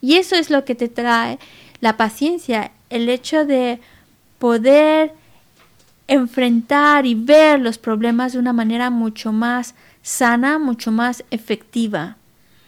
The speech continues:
Y eso es lo que te va a traer bienestar y felicidad. Y es así como Geshe-, el Lama comenzó la charla diciéndonos, si uno quiere ser feliz, si busca ese bienestar,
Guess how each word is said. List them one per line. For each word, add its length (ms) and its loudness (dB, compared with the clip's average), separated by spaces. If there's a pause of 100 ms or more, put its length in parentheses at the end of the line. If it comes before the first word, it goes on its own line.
(760)
Y 140 0
eso 240 0
es 80 -2
lo 140 -2
que 100 -8
te 120 -6
va 120 -2
a 40 -8
traer 320 -4
bienestar 720 -8 (680)
y 80 -6
felicidad. 720 -8
Y 160 0
es 140 0
así 280 -4
como 640 -4 (540)
Geshe-, 460 -4
el 200 -2
Lama 420 0
comenzó 1080 -2 (580)
la 180 -4
charla 560 -4 (100)
diciéndonos, 960 -4 (840)
si 240 0
uno 160 4
quiere 380 0
ser 400 -2
feliz, 720 -4 (120)
si 140 -12
busca 300 -6
ese 160 -8
bienestar, 720 -6